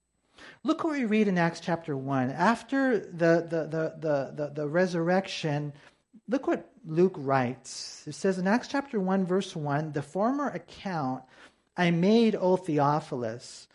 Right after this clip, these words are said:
of all that Jesus began both to do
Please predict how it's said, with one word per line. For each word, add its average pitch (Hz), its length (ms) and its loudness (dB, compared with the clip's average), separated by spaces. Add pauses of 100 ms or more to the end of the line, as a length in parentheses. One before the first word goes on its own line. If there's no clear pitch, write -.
(280)
of 165 140 0
all 294 200 4
that 269 260 0
Jesus 214 480 -2
began 170 1300 -6 (680)
both 175 500 4
to - 140 -8
do 151 760 -4